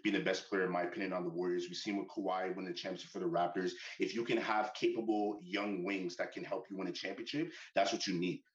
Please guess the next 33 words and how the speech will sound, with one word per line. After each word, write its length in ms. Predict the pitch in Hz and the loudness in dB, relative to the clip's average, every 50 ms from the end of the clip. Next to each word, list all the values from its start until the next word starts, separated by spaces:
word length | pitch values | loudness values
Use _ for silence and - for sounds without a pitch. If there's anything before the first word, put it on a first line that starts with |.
| _ | _
So 180 | - - - 113 | -4 4 4 4
it's 100 | 110 - | 4 4
all 220 | - 113 117 120 | 4 4 4 6
about 260 | 117 123 123 120 - - | 6 6 4 4 4 4
getting 220 | 117 110 107 104 | 4 4 6 4
a 60 | 98 92 | 4 2
third 520 | - - - - 123 120 127 98 90 90 | 0 -4 0 4 4 4 4 2 2 2
guy 200 | 113 101 98 98 | 2 2 2 2
to 160 | - - 90 | 0 -4 -6
complement 540 | - - 104 104 107 - 107 95 85 80 - | -6 -4 -4 -4 -2 -2 -2 -4 -4 -4 -6
them. 180 | - - - _ _ _ _ _ _ - | -10 -14 -16 _ _ _ _ _ _ -4
If 160 | - 117 117 131 | -2 -2 0 0
you 120 | 135 - | 0 0
break 260 | - 123 135 151 151 | 0 2 0 0 0
them 160 | 131 113 113 | 0 -2 0
up, 240 | 113 117 117 - 98 | 0 0 -2 -2 -2
you're 160 | 101 101 - | -2 0 0
obviously 300 | - - - - - - | 0 0 0 -2 -2 -2
not 160 | - 107 - - | -2 -2 -2 -2
gonna 120 | 113 113 | -4 -2
get 220 | - 107 104 101 | -2 -2 -4 -4
somebody 360 | - - 110 101 98 98 98 - | -4 -6 -6 -6 -4 -6 -4 -2
as 160 | 98 90 - | -2 -4 -4
good 180 | - - 104 101 | -2 0 0 0
as 120 | 95 92 | 0 0
Jaylen 500 | - - 98 98 95 92 82 80 82 - - - | 0 0 0 2 2 0 0 -2 -4 -6 -6 -2
to, 160 | 98 87 85 - - | -2 -2 -2 -2 -6
to 80 | - 175 | -10 -4
bring 200 | 165 185 180 170 | 0 0 2 2
back 180 | - - - | 2 0 0
to 40 | - 165 | -2 -8
the 80 | 160 | -8
team. 400 | 156 - 147 139 117 98 90 87 | -4 0 2 2 4 2 2 -2